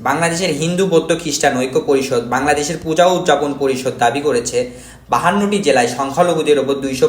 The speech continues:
পাঁচটি হামলার ঘটনা ঘটে, কিন্তু সব ক্ষেত্রেই ধর্মীয় পরিচয়ের কারণে হামলা হয়েছে কিনা তা নিরপেক্ষভাবে যাচাই করা সম্ভব হয়নি।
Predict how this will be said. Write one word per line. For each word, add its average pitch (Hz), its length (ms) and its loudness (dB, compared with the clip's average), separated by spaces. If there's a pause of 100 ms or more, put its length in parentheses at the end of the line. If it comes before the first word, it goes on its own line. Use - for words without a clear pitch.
পাঁচটি 143 440 0
হামলার 135 360 0
ঘটনা 120 280 -6
ঘটে, 107 260 -12 (440)
কিন্তু 180 240 -2
সব - 240 2 (120)
ক্ষেত্রেই 240 480 2
ধর্মীয় 160 400 2
পরিচয়ের 143 500 0
কারণে 127 300 0
হামলা 123 400 0
হয়েছে 135 340 0
কিনা 175 240 0
তা 123 200 0
নিরপেক্ষভাবে 139 680 0
যাচাই 123 320 0
করা 123 180 0
সম্ভব 113 440 -4
হয়নি। 117 440 -6